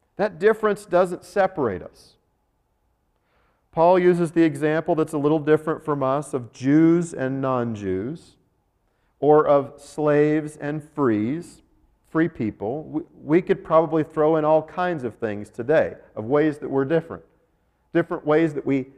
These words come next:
uh, hold opinions about beliefs, about how things should be organized, about our education system. On and on it goes, right? I don't have to fill in the blank there at all, do I?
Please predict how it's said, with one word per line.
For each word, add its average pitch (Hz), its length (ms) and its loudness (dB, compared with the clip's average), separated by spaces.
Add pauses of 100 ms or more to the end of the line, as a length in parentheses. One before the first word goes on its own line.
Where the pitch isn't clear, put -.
(400)
uh, - 140 -14
hold 170 260 2
opinions 147 680 -4
about 127 400 -2
beliefs, 135 640 -4
about 135 500 -4 (280)
how 165 220 0
things 175 280 -4
should 156 180 -6
be 156 100 -4
organized, 139 680 0
about 143 240 0
our 156 100 2
education 160 680 -2
system. 113 500 -10
On 196 460 -10
and 160 180 -12
on 156 400 -6
it 131 140 -10
goes, 127 380 0
right? 127 300 -2 (280)
I 156 100 -4
don't 208 200 -6
have 156 180 -8
to 127 80 -16
fill 160 240 -4
in 131 80 -4
the 110 60 -2
blank 156 340 -6
there 107 180 -2
at 107 80 -2
all, 120 240 2
do 110 240 0
I? 87 140 -4